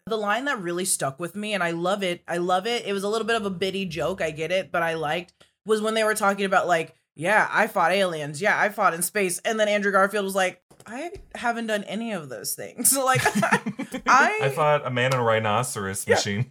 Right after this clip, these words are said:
Speaker 2: <laughs>
Speaker 1: He was like, "I'm the lame Spider-Man." He was like, "I'm the lame version of us." And I was like, "You guys are pu-, you are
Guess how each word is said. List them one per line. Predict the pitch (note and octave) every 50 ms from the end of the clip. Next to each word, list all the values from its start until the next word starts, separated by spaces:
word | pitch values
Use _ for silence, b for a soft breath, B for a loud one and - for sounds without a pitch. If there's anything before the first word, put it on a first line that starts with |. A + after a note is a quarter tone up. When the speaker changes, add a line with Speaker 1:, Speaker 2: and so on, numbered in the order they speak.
| - D3 -
Speaker 2:
<laughs> | D#3 -
Speaker 1:
He | F4
was | F#4 E4+
like, | D#4+ E4+ D4
"I'm | C#4+ D#4+ D#4
the | D4
lame | C4+ G#3+ C#4 D4+ D4+ D4+ D4+
Spider-Man." | - - - D4+ D#4 D4+ C#4+ C#4+ C#4+ C#4+ C#4+ D4 D4+ D4+
He | D4
was | D4 D4
like, | C#4+ C4+
"I'm | D4 D4 C#4
the | A#3
lame | A#3+ C4+ C#4 C#4+ C#4+ B3+
version | - D4+ C#4 C#4 C#4+
of | C#4
us." | D4 D4 D4 - B B B -
And | B3+ C4
I | C4 B3+ C4
was | B3+ C4 C4+ A#3
like, | B3 A#3 A#3+ A#3 A3+ A3+ _ _ _ -
"You | G#3+ B3+
guys | C4 D4 D4 D#4+ C#4+
are | B3+ A#3+ A#3 G#3+
pu-, | - - A3 - -
you | G3+ A#3 D#4 C#4
are | G3+ F3 E3+ C#3+